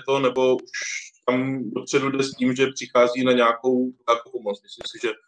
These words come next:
konkrétně Olomouc, tak tam je vlastně trenér Tomáš Komota, který, Tomáš je přímo šéf klubu, takže ten se sebou bude mít trpělivost.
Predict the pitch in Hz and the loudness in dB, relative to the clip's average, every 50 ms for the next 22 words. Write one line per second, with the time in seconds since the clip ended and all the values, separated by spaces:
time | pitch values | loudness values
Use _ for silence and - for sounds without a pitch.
0 | _ _ _ _ - 123 123 131 131 123 - 127 110 98 117 127 131 131 127 131 | _ _ _ _ -8 -4 0 2 2 2 2 2 4 6 6 6 6 4 2 0
1 | 135 - - - 117 117 120 117 113 113 - 123 107 107 113 113 113 113 113 113 | -4 -8 -8 -8 -6 -4 -4 -2 -4 -6 -6 -10 -8 -6 -4 -2 0 0 0 0
2 | 110 110 _ _ _ - 107 107 113 117 - 120 110 104 104 107 113 113 113 - | -2 -6 _ _ _ -6 -4 -4 -4 -4 -4 -4 -4 -4 -4 -4 -4 -4 -4 -4
3 | - 113 117 110 107 _ _ _ - - 107 - 107 107 107 107 104 113 113 101 | -8 -10 -10 -10 -10 _ _ _ -10 -10 -10 -8 -6 -4 -4 -4 -2 -2 -2 -2
4 | 104 - 113 113 113 110 101 - - _ _ - - 123 120 117 120 - 127 113 | -2 -4 -4 -2 0 0 -2 -4 -6 _ _ -6 0 2 2 2 2 -2 -2 -2
5 | 107 117 117 104 104 107 107 123 110 101 - _ _ _ _ _ _ _ - 123 | -2 -2 -4 -2 -2 -2 0 0 -2 -2 -4 _ _ _ _ _ _ _ -8 -8
6 | 113 113 - 123 - - - - - - 104 - - 113 123 127 127 131 135 131 | -4 -4 -4 -4 -2 -2 -4 0 0 -2 -2 -2 -2 2 2 4 4 4 2 4
7 | - 143 127 131 131 131 135 135 - - | 4 4 4 6 6 6 4 2 0 -4